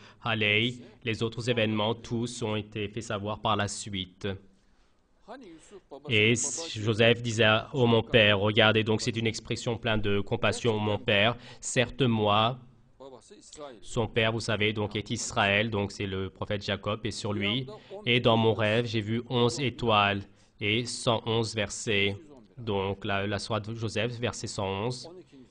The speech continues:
pardon, c'est cent onze versets, donc c'est la douzième sourate. Regardez, il y a cent onze versets, qu'est-il dit ? Onze étoiles et le soleil.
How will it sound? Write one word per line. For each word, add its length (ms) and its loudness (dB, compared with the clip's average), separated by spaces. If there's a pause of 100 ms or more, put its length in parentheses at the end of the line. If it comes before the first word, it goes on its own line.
(260)
pardon, 220 0
c'est 120 -6
cent 180 0
onze 120 -4
versets, 400 -2
donc 160 -2
c'est 120 -4
la 60 0
douzième 360 -2
sourate. 520 -2 (520)
Regardez, 640 0
il 60 -8
y 80 -2
a 40 -2
cent 260 0
onze 180 -8
versets, 420 -2
qu'est-il 320 -2
dit ? 320 -2 (460)
Onze 500 0
étoiles 760 0 (840)
et 80 0
le 100 2
soleil. 640 0